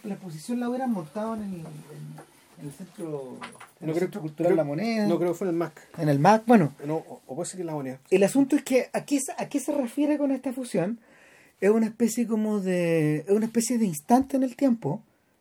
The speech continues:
Speaker 1: donde el pasado y el presente confluyen.
Speaker 2: Ujú.
Speaker 1: Donde en el fondo lo que hoy día, por ejemplo, consideramos kitsch de la cultura asiática de los setenta,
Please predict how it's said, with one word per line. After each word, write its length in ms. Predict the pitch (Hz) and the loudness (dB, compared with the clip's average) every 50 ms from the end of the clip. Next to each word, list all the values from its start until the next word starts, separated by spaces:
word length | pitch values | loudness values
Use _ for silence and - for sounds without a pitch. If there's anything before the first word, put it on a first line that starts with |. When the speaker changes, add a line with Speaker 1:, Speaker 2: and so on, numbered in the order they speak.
| _ _ | _ _
Speaker 1:
donde 180 | 147 143 143 147 | 0 2 2 2
el 80 | 139 | 0
pasado 460 | 139 - 165 147 - 226 226 254 269 269 | 0 -2 -4 -2 2 2 4 4 4 4
y 40 | |
el 120 | 262 247 247 | 2 0 -4
presente 440 | - 226 208 - 240 226 - - 226 | -6 -6 -4 -4 -6 -6 -6 -8 -8
confluyen. 560 | 226 208 190 - 185 160 139 117 110 101 104 _ _ _ _ _ | -8 -10 -8 -4 -2 0 0 0 -2 -6 -12 _ _ _ _ _
Speaker 2:
Ujú. 360 | - 120 120 120 131 156 208 220 - _ _ _ _ _ - | -20 -16 -12 -10 -10 -10 -10 -12 -16 _ _ _ _ _ -2
Speaker 1:
Donde 260 | 143 143 147 143 147 | 0 0 2 4 4
en 80 | 143 139 | 2 2
el 80 | 135 | 0
fondo 380 | - - 180 185 190 190 196 190 | 0 -2 0 0 0 0 0 0
lo 160 | 180 170 147 | 0 0 0
que 80 | 151 147 | 0 0
hoy 80 | 139 | 0
día, 200 | 139 170 202 214 | 2 2 0 2
por 140 | 196 196 180 | 2 0 -2
ejemplo, 420 | 180 - - 208 196 - 214 196 | -4 -6 -8 -10 -8 -6 -8 -6
consideramos 560 | - 185 165 147 170 151 147 170 185 180 151 147 - | -4 -4 -6 -4 -2 -2 -2 -2 -2 -4 -6 -8 -8
kitsch 400 | - 208 233 240 233 - - - - _ _ _ _ _ _ _ | -2 0 0 0 0 -4 -12 -16 -18 _ _ _ _ _ _ _
de 140 | - 139 143 | -6 -2 2
la 100 | 147 143 | 2 2
cultura 400 | 131 135 123 - - 165 165 151 | 2 0 -4 -2 0 2 2 2
asiática 560 | 147 - - 156 165 185 185 226 175 196 185 | 0 0 2 4 4 4 2 0 -4 -4 -4
de 80 | 180 175 | -4 -4
los 140 | 175 165 147 | -6 -8 -10
setenta, 720 | 147 147 143 180 202 220 220 190 - - 208 - - - | -10 -8 -6 -6 -4 -4 -6 -6 -4 -4 -2 -2 -4 -4